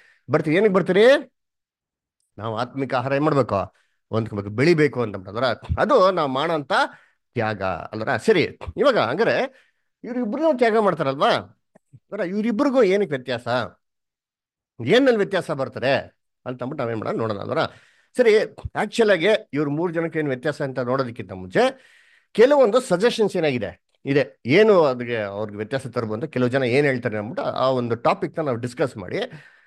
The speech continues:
ಅದಾಗಿದ ನಂತರ ಆಕ್ಚುಲ್ ಆಗಿ ಏನ್ ಡಿ-, ಡಿಫರೆನ್ಸಸ್‌ಗಳು ಅಂತ ಅಂದ್ಬಿಟ್ಟು ನಾವೇನ್ ಮಾಡೋಣ ನೋಡೋಣ. ಅಂದ್ರೆ ಮೊದಲನೇದಾಗಿ ಕೆಲವು ಜನ ಹೇಳೋದು ಏನಪ್ಪಾ ಅಂದ್ರೆ ಕಾನ್ಸಿಕ್ರೇಷನ್ ಏನಾಗಿದೆ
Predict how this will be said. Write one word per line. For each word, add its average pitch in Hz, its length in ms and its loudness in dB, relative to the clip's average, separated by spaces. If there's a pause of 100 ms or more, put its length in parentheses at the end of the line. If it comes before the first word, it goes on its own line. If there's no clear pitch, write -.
(100)
ಅದಾಗಿದ 233 400 4
ನಂತರ 185 260 4
ಆಕ್ಚುಲ್ 226 280 2
ಆಗಿ 170 140 2
ಏನ್ 196 180 0
ಡಿ-, 135 280 -8
ಡಿಫರೆನ್ಸಸ್‌ಗಳು 143 580 -2
ಅಂತ - 400 -14
ಅಂದ್ಬಿಟ್ಟು 127 280 -2
ನಾವೇನ್ 135 200 2
ಮಾಡೋಣ 110 160 0
ನೋಡೋಣ. 101 160 -6
ಅಂದ್ರೆ 127 200 -4
ಮೊದಲನೇದಾಗಿ 139 560 4 (960)
ಕೆಲವು 233 200 6
ಜನ 226 140 6
ಹೇಳೋದು 185 280 4
ಏನಪ್ಪಾ 160 260 -2
ಅಂದ್ರೆ 160 520 -4 (140)
ಕಾನ್ಸಿಕ್ರೇಷನ್ 170 800 -4
ಏನಾಗಿದೆ 135 580 -2